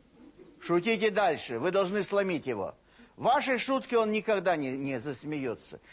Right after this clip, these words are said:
Его сломит хохот вокруг. Хохочут все, он один печален. Вот тут все скажут, что он идиот. Что у него нет юмора. Это у того, кто веселил всех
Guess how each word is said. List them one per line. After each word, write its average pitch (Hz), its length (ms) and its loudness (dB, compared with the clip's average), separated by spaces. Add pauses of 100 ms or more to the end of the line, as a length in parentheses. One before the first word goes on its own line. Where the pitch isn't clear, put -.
(220)
Его 185 280 2
сломит 233 500 0
хохот 208 480 0
вокруг. 180 600 -4 (760)
Хохочут 175 580 0
все, 285 340 -2 (160)
он 160 200 2
один 170 300 -2
печален. 98 580 -8 (720)
Вот 175 260 0
тут 214 200 2
все 180 200 0
скажут, 233 380 0
что 151 220 -2
он 180 200 -2
идиот. 104 520 -8 (1120)
Что 185 200 2
у 190 80 6
него 226 240 6
нет 233 260 2
юмора. 151 640 -2 (600)
Это 170 280 2
у 170 140 6
того, 180 420 4
кто - 220 -2
веселил 180 560 0
всех 202 300 0